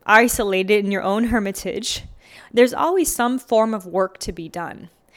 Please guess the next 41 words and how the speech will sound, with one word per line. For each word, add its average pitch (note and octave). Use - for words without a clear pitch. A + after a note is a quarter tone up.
That A#3+
is D4+
our B3
birthright. -
As G3+
long A#3+
as B3+
you're B3+
embodied, F#3+
there's G3+
some G#3+
form G3+
of F#3
work E3
that F#3
we F#3
will F3
need E3
to -
do. -
That C4+
is C#4+
our A3
entitlement F3+
as F#3
being F3+
on G3+
this G3
earth -
plane. -
But -
we C#4+
are D#4
not F4
entitled C4
to G#3+
the G3
fruit A3+
of F#3+
our E3
work, -